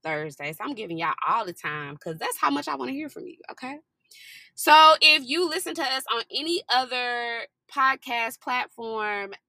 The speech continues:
head on over to Spotify. That is where you can vote in our poll. F Y I, that is where you can tell us what you think about the episode. Every episode, we ask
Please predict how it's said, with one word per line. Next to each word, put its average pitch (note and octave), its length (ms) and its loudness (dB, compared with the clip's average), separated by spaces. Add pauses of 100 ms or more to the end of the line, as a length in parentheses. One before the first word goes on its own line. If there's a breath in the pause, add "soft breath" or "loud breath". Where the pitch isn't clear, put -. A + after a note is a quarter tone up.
head C4+ 460 -8
on B3 280 0
over G#3+ 260 -8
to F3+ 80 -6
Spotify. G#3 1120 -2
That A3 180 -8
is A#3+ 140 -12
where G3+ 100 -8
you A3 100 -14
can E3+ 220 -8
vote F#3 260 -4
in F#3+ 120 -6
our C#3+ 200 -2
poll. G3 440 -4 (480 loud breath)
F B3+ 180 2
Y A#3+ 180 4 (120)
I, A3+ 500 2
that G#3+ 160 -6
is A3 140 -14
where G3 120 -8
you G3+ 200 -14
can F#3+ 160 -10
tell C4 200 -10
us C#4 140 -10
what C4 140 -12
you B3+ 80 -12
think B3+ 180 -8
about A3+ 220 -2
the - 120 -6
episode. B3 500 -6 (500 soft breath)
Every D4+ 500 4
episode, A#3+ 600 0
we A#3+ 560 -6 (180)
ask A3+ 460 0